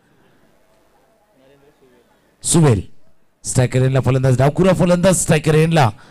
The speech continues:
सज्ज झालाय सुवेल. ऑफ स्टंपच्या बाहेर, बाहेर, बाहेर, बराच बाहेर आहे.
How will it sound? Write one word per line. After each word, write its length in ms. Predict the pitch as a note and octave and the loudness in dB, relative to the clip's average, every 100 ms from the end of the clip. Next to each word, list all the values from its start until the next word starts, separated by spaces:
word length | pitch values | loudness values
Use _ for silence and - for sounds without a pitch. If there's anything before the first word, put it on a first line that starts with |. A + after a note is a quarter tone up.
| - | -10
सज्ज 320 | - C#3+ C3+ | -2 0 2
झालाय 260 | C#3+ C#3+ C3+ | 2 4 2
सुवेल. 340 | - E3+ B2 F#2+ - - - _ _ _ _ _ _ _ _ _ _ _ _ _ _ _ _ _ _ _ _ _ _ _ _ - | 2 4 2 0 -10 -20 -20 _ _ _ _ _ _ _ _ _ _ _ _ _ _ _ _ _ _ _ _ _ _ _ _ -6
ऑफ 100 | G#2 | -4
स्टंपच्या 320 | G#2+ G2 G#2 | -4 -4 -2
बाहेर, 260 | G2 G2 G2 | -2 -4 -4
बाहेर, 320 | A2+ A#2+ B2 | -4 -2 -4
बाहेर, 360 | A#2+ C3 C#3+ | -2 -2 -2
बराच 440 | C#3+ D#3 E3+ E3 C3+ | -2 0 0 0 -2
बाहेर 300 | E3 D#3 E3 | -2 0 2
आहे. 200 | D#3 | 2